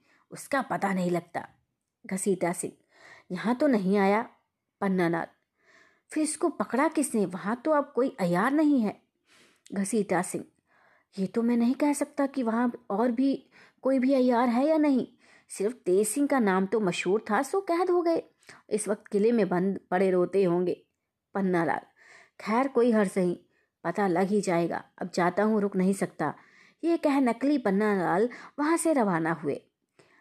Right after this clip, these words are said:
जब चपला का जी ठिकाने हुआ, ये सोचकर कि तेज सिंह का पता लग गया है और वे यहीं मौजूद हैं, कोई हर्ज नहीं,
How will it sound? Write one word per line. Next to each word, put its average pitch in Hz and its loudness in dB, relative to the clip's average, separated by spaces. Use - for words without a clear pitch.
जब 180 -8
चपला 202 -2
का 196 -2
जी 185 -2
ठिकाने 175 0
हुआ, 180 2
ये 330 0
सोचकर 359 0
कि 349 -2
तेज 254 0
सिंह 302 -4
का 277 -2
पता 185 0
लग 175 -4
गया 247 4
है 208 2
और 392 2
वे 190 0
यहीं 269 0
मौजूद 185 0
हैं, 180 -10
कोई 196 0
हर्ज 170 0
नहीं, 175 -4